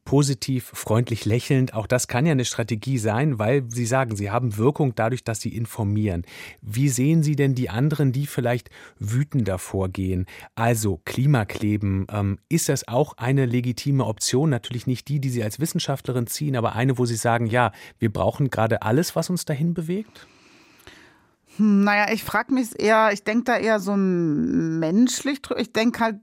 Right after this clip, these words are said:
Speaker 2: menschlich drüber nach in dem Sinne, dass ich mir denke, ja mein Gott, das, wie verletzt sind die Menschen eben schon, wie traurig sind sie schon, wie hoffnungslos, dass man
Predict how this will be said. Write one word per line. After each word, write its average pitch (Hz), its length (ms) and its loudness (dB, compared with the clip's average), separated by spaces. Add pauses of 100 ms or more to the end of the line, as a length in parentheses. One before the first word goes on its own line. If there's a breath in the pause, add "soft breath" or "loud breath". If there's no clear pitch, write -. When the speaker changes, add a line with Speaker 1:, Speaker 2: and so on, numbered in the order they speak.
(100)
Speaker 2:
menschlich 220 440 -2
drüber 226 280 2
nach 202 180 2
in 214 100 2
dem 208 200 2
Sinne, 220 320 4
dass 208 240 2
ich 208 160 -4
mir 214 100 2
denke, 208 400 0
ja 208 160 0
mein 196 220 0
Gott, 214 240 0
das, - 260 -8 (760 soft breath)
wie 240 600 4 (680)
verletzt - 800 -2 (160)
sind 185 300 2
die 190 80 0
Menschen 185 380 2
eben 175 240 0
schon, 175 460 0
wie 185 140 -2
traurig 214 640 2 (640)
sind 202 240 2
sie 196 100 -4
schon, 202 300 2
wie 196 80 4
hoffnungslos, 208 1080 4 (160)
dass - 320 0
man 208 300 2